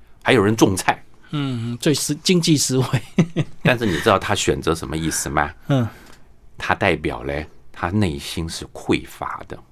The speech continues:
Speaker 2: 嗯，嗯。
Speaker 1: 因为你想想看，你的钱越能种多少菜嘛。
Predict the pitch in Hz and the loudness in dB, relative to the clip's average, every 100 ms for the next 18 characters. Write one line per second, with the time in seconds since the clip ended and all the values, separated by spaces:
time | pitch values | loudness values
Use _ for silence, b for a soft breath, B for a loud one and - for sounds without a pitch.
0 | - 139 123 113 110 b b b b - | -6 -2 -2 -2 -6 b b b b 4
1 | 208 185 214 190 196 165 78 104 - - | 6 6 4 4 4 2 2 0 -2 -2
2 | 110 156 92 82 120 139 107 170 175 - | 2 4 4 0 0 0 4 4 4 0
3 | - - - 92 64 - | -6 -8 -4 -4 -6 -12